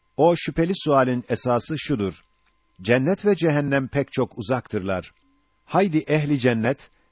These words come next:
lütfu ilahi ile berk ve burak gibi uçarak haşirden geçerler, cennete giderler.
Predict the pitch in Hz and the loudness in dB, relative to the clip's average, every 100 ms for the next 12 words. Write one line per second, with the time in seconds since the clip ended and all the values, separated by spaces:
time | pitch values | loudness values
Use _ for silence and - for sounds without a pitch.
0 | - 113 185 - 147 131 131 131 123 151 | -6 -4 -4 -6 -2 2 4 4 4 0
1 | 113 95 82 127 175 - 120 117 98 135 | 0 -2 0 0 0 -2 0 0 2 0
2 | 156 - 113 107 113 143 123 117 _ _ | 0 -4 -6 -4 -4 0 0 0 _ _
3 | _ _ - 113 - 147 151 156 120 110 | _ _ -4 -2 0 0 0 2 0 0
4 | 110 104 104 90 - _ _ _ 95 90 | 0 2 0 -2 -6 _ _ _ -6 2
5 | 131 135 131 143 110 101 90 90 85 | 2 2 0 0 0 -2 -2 -4 -6